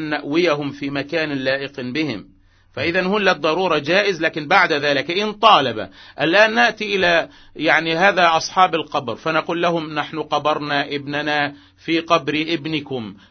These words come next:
فهل تسمحون لنا؟" فإن أذنوا فلا حرج، وإن طالبوا فمن حقهم أن يطالبوا، وعلينا أن نرفع ولدنا عن ولدهم.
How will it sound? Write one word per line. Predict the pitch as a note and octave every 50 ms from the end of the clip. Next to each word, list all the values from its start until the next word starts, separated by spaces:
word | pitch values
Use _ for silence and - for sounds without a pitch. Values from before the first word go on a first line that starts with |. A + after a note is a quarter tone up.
| _
فهل | _ C#3+ C#3+ D#3+ F#3 F#3+
تسمحون | F#3 F#3 F3 E3+ - E3 D#3+ D3+ - F3+ F3 E3+ E3
لنا؟" | D#3 D#3 E3 E3+ F3 G3 G#3 G3+
فإن | - - - D#3 C#3+ C#3+ E3 F3 F3 E3+ - E3
أذنوا | F3 F3 E3 F3+ E3 E3 E3+ G3 A3 A#3 G#3+ - - _
فلا | - C#3+ C#3 C#3 C#3 C#3+ C#3
حرج، | - - E3 D#3+ D3+ C3 A2 - G#2
وإن | A2+ C3 - E3 E3 D#3
طالبوا | D3 F3 F3+ F#3+ G3 G3 G3+ G3+ G3+ F3 G3+ A3+ A#3 A3+
فمن | - - E3 D3+ D3+ D3 C#3+
حقهم | - - F#3+ G3 - _ - D#3 D3+ C#3+ C#3+
أن | C#3 C#3+ C#3+ C#3+
يطالبوا، | C3 C3 C3+ - D#3 D3 D3 D3+ D3+ D#3 D#3 G3+ A3 A3+ A3 - - - _ -
وعلينا | C3+ C#3+ C3+ C#3+ D3+ F3 G3+ G3 E3+ D#3+ D3+ C#3+ C#3
أن | C#3 C#3+ C#3+
نرفع | E3+ F#3+ F3 D3 - D#3 B2+ B2+
ولدنا | C3+ C3 C3 B2 B2+ B2+ D3 F3+ F#3+ F3+ D3+ C#3
عن | A#2+ A2+ C#3+ D#3
ولدهم. | C#3+ B2+ B2+ A#2+ A2+ G2+ A#2 G#2+ G2 F#2+ D#2